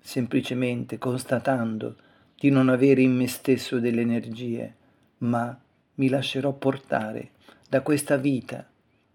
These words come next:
che mi viene elargita dalla vite, e io come tralcio porterò frutto, perché questa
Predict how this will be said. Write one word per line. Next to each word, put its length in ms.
che 400
mi 200
viene 640
elargita 1040
dalla 380
vite, 540
e 120
io 240
come 300
tralcio 560
porterò 440
frutto, 680
perché 360
questa 640